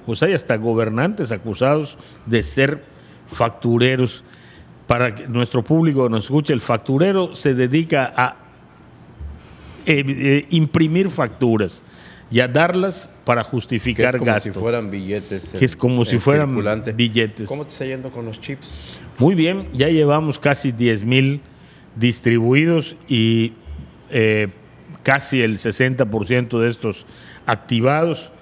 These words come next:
Speaker 1: Y a partir de lunes en nuestras clínicas pueden ustedes ir a pedir su chip para tener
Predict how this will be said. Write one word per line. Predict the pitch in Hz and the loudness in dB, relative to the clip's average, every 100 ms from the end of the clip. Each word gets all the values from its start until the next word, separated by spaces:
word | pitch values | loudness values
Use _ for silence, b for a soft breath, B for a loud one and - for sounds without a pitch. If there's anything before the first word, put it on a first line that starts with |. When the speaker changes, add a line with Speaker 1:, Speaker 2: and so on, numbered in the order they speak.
| B B B B - | B B B B -2
Speaker 1:
Y | 135 | 2
a | 123 - | 2 0
partir | 120 110 160 | -4 -2 0
de | 165 135 | 2 2
lunes | 127 143 147 - - | 2 0 -2 -6 -4
en | 123 113 117 | 0 0 0
nuestras | 117 - 113 - | 0 -2 -4 -2
clínicas | 131 151 175 170 170 - - - - | 0 2 2 0 -4 -4 -18 -20 -4
pueden | 127 131 135 | 2 2 2
ustedes | 117 127 117 - | 0 0 0 2
ir | 127 | 0
a | 107 | 0
pedir | 113 110 131 131 B B B B | 0 2 0 -2 B B B B
su | - 110 107 | -4 -2 0
chip | - 165 165 | 2 0 0
para | 117 107 | -2 0
tener | - 113 127 143 | 0 0 2 0